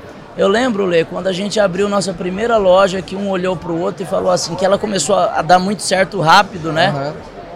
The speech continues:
Speaker 1: Um olhou pro outro e aí eu lembro, não sei se foi você ou se foi eu, que a gente falou assim, "Vamos abrir cem lojas próprias?"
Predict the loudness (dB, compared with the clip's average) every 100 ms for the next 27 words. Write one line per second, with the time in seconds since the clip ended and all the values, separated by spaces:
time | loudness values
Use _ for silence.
0 | -4 2 4 6 4 4 2 2 0 0
1 | 2 2 2 0 -2 -4 -4 -2 -4 -4
2 | -4 -4 -4 -2 -2 -2 -4 -4 -2 -2
3 | -2 -4 -4 -2 2 4 2 -4 -8 -10
4 | -16 -20 -20 -10 -4 0 0 -2 -4 -4
5 | -4 0 0 0 -6 0 2 2 -4 -10
6 | -12